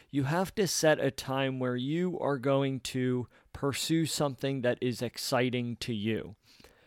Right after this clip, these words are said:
Perhaps this is as soon as you graduate from high school. Maybe it's when you graduate from college. Perhaps it's throughout your twenties, maybe your thirties,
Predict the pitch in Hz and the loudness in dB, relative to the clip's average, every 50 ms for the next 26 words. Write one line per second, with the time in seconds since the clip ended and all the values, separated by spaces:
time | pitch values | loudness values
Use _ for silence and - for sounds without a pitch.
0 | _ _ _ - - 143 151 147 160 170 - - - 156 156 135 - - 156 151 | _ _ _ -6 0 4 6 6 6 6 4 0 2 2 2 2 2 2 2 2
1 | 143 120 135 131 120 - - 156 147 143 139 120 104 120 - 135 127 123 110 - | 2 2 2 0 2 2 0 0 2 2 0 0 -2 0 2 4 4 4 2 0
2 | 123 117 107 - - 117 113 104 95 156 170 160 - - - 180 175 175 175 175 | -2 -2 -2 -4 -6 -8 -6 -2 0 2 2 2 0 2 2 2 2 2 -2 -6
3 | - _ _ - - - - - - 135 139 117 131 127 117 - - - - - | -8 _ _ -20 -20 -20 -12 -4 0 2 2 4 4 2 2 0 -4 -10 -10 -10
4 | - 131 131 123 117 104 127 120 120 113 - 117 117 107 - - 110 104 104 - | -8 -6 -4 -4 0 2 2 2 2 0 0 -4 -4 -6 -6 -8 -10 -10 -10 -8
5 | - - 156 156 160 156 156 156 156 151 156 151 135 123 - - - - 123 113 | 0 4 8 8 8 8 8 8 6 6 4 4 0 -6 -10 -10 -8 -8 -4 0
6 | 135 131 117 - - 131 113 - - - 123 120 120 113 110 - 98 104 - - | 0 -2 -2 -4 -8 -10 -10 -8 -6 -4 0 0 2 0 0 -2 -6 -8 -8 -6
7 | - 139 156 156 151 151 151 151 147 107 127 123 120 120 113 117 110 113 113 110 | -2 0 0 2 2 0 -2 -2 -4 -4 -4 -2 -2 -2 -2 -2 0 0 -2 -2
8 | - 135 139 143 147 143 143 139 123 | -2 -2 0 2 2 2 2 2 0